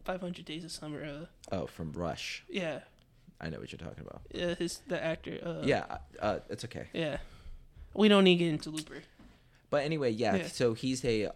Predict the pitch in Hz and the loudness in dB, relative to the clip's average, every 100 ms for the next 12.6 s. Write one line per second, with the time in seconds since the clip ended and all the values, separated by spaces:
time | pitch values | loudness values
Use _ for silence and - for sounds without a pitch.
0 | - 90 87 69 82 90 82 - 92 - | -2 0 -2 -4 -4 -4 -6 -4 -6 -4
1 | 90 - 95 87 92 - 175 175 - - | -4 -4 -4 -2 -4 -4 -4 -4 -8 -8
2 | - 87 90 87 - - - 82 80 73 | -4 -2 -2 -4 -10 -20 -6 -4 -4 -4
3 | - 92 92 87 98 90 - 98 - 82 | -4 -2 -2 -2 -4 -6 -4 -4 -4 -6
4 | 80 - 92 87 - 87 90 80 69 - | -6 -4 -4 -4 -6 -6 -4 -4 -6 -6
5 | 85 - - - _ - 87 95 - 104 | -8 -8 -16 -20 _ -6 0 0 0 0
6 | 120 - 107 101 92 - 101 87 98 110 | 0 -2 -2 0 -2 -4 -4 -2 -2 -6
7 | - - 95 - 98 - 92 95 87 82 | -14 -6 -4 0 0 0 -2 0 0 -2
8 | - 98 92 82 - 90 90 87 85 57 | -2 -2 -2 -6 -8 -8 -6 -6 -6 -6
9 | 90 82 80 90 87 87 87 80 78 80 | -6 -6 -6 -4 -4 -2 -4 -2 -2 -2
10 | 80 - 82 85 - - 87 98 - 95 | -4 -6 -6 -6 -8 -8 -6 -6 -8 -10
11 | - 98 98 - 82 85 80 85 82 90 | -8 -6 -6 -6 -8 -8 -6 -6 -6 -6
12 | 87 80 65 - 95 113 | -6 -8 -10 -4 -2 -4